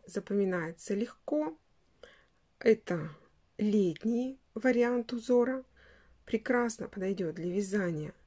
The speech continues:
летних жакетов, кардиганов, маечек,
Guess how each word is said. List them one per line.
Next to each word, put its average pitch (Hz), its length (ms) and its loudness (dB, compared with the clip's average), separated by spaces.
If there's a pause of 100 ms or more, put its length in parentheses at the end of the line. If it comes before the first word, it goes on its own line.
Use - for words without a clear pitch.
(640)
летних 202 420 2
жакетов, 233 720 -2 (520)
кардиганов, 202 880 -2 (800)
маечек, 185 720 -2